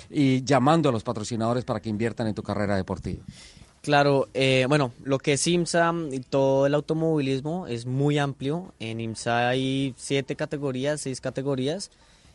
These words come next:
Speaker 2: eh, en las que puedo durar muchísimos años.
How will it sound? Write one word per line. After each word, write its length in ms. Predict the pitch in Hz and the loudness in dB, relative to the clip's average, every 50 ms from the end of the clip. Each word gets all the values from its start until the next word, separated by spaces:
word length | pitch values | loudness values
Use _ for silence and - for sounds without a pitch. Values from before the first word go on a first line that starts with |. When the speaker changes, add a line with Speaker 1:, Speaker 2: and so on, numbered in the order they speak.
| _ _ _ - | _ _ _ -6
Speaker 2:
eh, 460 | - 123 127 127 127 127 127 131 123 113 | -2 0 2 2 4 4 2 2 0 0
en 80 | 139 | 0
las 160 | 139 135 127 | 0 0 -2
que 140 | - - 131 | -2 -4 -6
puedo 800 | - - 135 131 135 135 139 139 147 151 151 151 156 156 156 156 | -4 0 2 2 4 4 4 4 6 6 6 6 6 4 4 2
durar 320 | 139 147 160 151 135 131 131 | 0 0 0 2 2 2 2
muchísimos 600 | 139 143 147 143 - 151 147 147 147 156 156 151 | 0 0 0 0 0 -2 -2 -2 -2 -2 -2 -2
años. 440 | 143 131 135 151 190 - - - | -2 -2 -2 -6 -8 -10 -14 -16